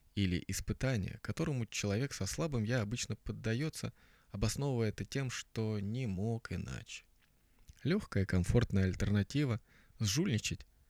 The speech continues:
Более честная и зрелая альтернатива, требующая применения воли — нажать на пробел и самостоятельно решить скучные задачи. Ключевой вопрос. Имело ли в данной ситуации значение, в чем были убеждены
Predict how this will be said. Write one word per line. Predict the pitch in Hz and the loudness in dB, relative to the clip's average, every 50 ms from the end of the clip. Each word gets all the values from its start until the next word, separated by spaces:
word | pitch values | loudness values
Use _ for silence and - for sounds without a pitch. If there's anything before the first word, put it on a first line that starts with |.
| - - - - - _ _ _ _ _ _ - | -20 -20 -20 -20 -20 _ _ _ _ _ _ -6
Более | - 90 110 113 104 92 85 | 2 4 4 6 6 4 2
честная | - - - 123 131 - - 90 87 | 0 -2 -2 -2 -2 -2 -2 -2 -2
и | 76 | -2
зрелая | - - - 71 90 104 120 120 117 | -4 -4 -4 -2 -2 0 0 0 -2
альтернатива, | 110 - - 107 110 113 107 - - 120 117 110 | -2 -2 -2 0 0 0 0 0 -2 -2 -2 -2
требующая | 101 - - 78 80 - 85 85 85 - - 90 87 | -4 -4 -4 -4 -2 -2 -2 -2 -2 -2 -2 -2 0
применения | - - 87 87 87 87 85 82 78 71 64 | 0 0 2 2 2 2 2 0 0 -2 -4
воли — | - 57 67 80 98 120 127 - _ _ _ _ _ _ _ _ - - | -4 -2 -2 0 0 0 -2 -4 _ _ _ _ _ _ _ _ -8 -4
нажать | - 87 101 143 - - | -2 0 0 0 0 -2
на | - - | -4 -2
пробел | - 65 60 - 90 120 131 110 | -2 -2 0 0 0 2 2 2
и | 95 104 | 0 -2
самостоятельно | - - - - - - - - 69 113 - - - 117 | -4 -6 -8 -8 -8 -8 -4 -2 -2 -2 -2 -2 -2 -2
решить | 98 92 - - 104 - | 0 0 -2 -2 -4 -4
скучные | - - - 85 - - 101 101 | -4 -8 -6 -6 -2 0 0 0
задачи. | 87 - - - - - - - - _ _ _ _ _ _ _ _ _ _ _ _ _ _ - _ _ _ _ _ _ _ - _ _ - _ _ _ _ _ | 0 -2 -4 -6 -8 -8 -12 -12 -14 _ _ _ _ _ _ _ _ _ _ _ _ _ _ -20 _ _ _ _ _ _ _ -20 _ _ -20 _ _ _ _ _
Ключевой | - - 143 151 - - 143 120 131 139 | -4 0 0 2 4 4 4 4 4 4
вопрос. | 117 95 - - - - - - _ _ _ _ _ _ _ _ _ - _ _ - _ _ _ _ _ _ _ - | 4 2 0 -2 -6 -6 -12 -18 _ _ _ _ _ _ _ _ _ -20 _ _ -20 _ _ _ _ _ _ _ 0
Имело | 123 123 135 147 165 180 165 127 | 2 4 4 4 4 2 2 2
ли | 101 - - | 2 0 -2
в | - - | -2 2
данной | - 104 110 95 85 - | 4 4 4 4 2 0
ситуации | - - - - 85 104 120 - - - 80 | 0 -2 -2 2 2 2 2 2 0 -2 -2
значение, | 82 95 78 85 - - 156 160 160 127 - - - _ _ _ _ - | 0 0 0 0 0 0 0 0 0 0 -2 -4 -6 _ _ _ _ -18
в | - - - | -12 -6 -2
чем | - 135 139 135 110 | 0 2 2 2 2
были | 110 104 98 | 2 2 2
убеждены | 98 98 95 92 90 98 - - 101 101 98 87 73 | 2 2 2 2 0 0 2 2 4 4 4 4 2